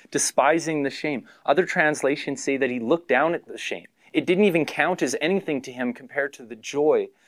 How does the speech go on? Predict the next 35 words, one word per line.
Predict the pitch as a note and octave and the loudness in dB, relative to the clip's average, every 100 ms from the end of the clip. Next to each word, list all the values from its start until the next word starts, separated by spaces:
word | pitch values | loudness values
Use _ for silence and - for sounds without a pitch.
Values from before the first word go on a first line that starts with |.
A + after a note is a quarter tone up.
| _ _ _ - | _ _ _ -12
of | G#2+ | -4
being | D3 B2+ | -2 -2
faithful | - C3+ D3 - B2+ | 0 0 0 -2 -6
to | - | -2
his | B2 - | -4 -4
plan | - B2 C3 | -4 -2 0
of | B2 | -2
redemption. | G2+ A#2 D#3 - - - | -2 -2 -2 -8 -16 -10
And | A2 | -4
now, | G#2+ B2+ D3+ G#2 A2+ _ _ _ | -2 0 -2 -4 -8 _ _ _
because | B2 C#3 C#3 | -8 -4 -4
of | B2+ | -4
his | C#3 B2 | -10 -6
willingness | A#2 A#2+ A#2 A2 - | -4 -4 -4 -8 -10
to | A#2 | -6
give | B2 A#2 | -4 -2
everything | A2+ B2 C3 C3 | -2 -4 -6 -8
away | A#2+ A2+ A2 | -4 -2 -2
for | G#2 A2 | -2 -8
the | |
sake | G#2 A#2 A2 | -8 -6 -6
of | G2+ | -4
others, | F#2 A2+ G#2+ G#2 - _ - - | -4 -2 -4 -10 -18 _ -20 -16
he | - C3 | -4 0
is | A2+ | 0
seated | - - D#3 C#3 | -2 -4 -2 0
at | A#2+ | -2
the | A#2 | 0
right | G#2+ B2 | 0 0
hand | B2 A#2 A2+ | -2 -6 -6
of | G#2 | -10
the | |
throne | G2+ - A#2 | -14 -8 -6
of | A2 - | -8 -8
God. | G2 G#2 - | -6 -6 -8